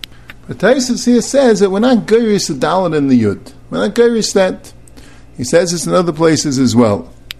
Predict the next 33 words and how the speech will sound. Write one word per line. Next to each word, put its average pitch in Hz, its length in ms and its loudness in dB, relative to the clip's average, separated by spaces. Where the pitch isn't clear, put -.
The 123 80 -4
Dalet 220 400 2
and 208 100 2
the 190 80 -2
Yud 214 180 2
are 185 40 -2
not, 202 180 -4
is 147 120 -4
not 214 180 0
Halacha 143 300 2
Moshe 113 360 -2
Misinai. 104 540 -2
And 127 120 2
he 127 40 4
brings 196 280 2
a 196 40 0
raya 233 380 2
from 202 120 -2
the 185 80 -2
Gemara 214 240 2
earlier, 214 400 2
in - 260 -8
Bameh 165 360 -2
Madlikin, 175 380 -4
the 147 80 -4
Gemara 160 340 2
says 180 300 0
in 147 120 -6
Daf 127 180 0
Chav 123 220 -6
Chesem 160 380 -4
and 120 160 0
Beis 139 540 2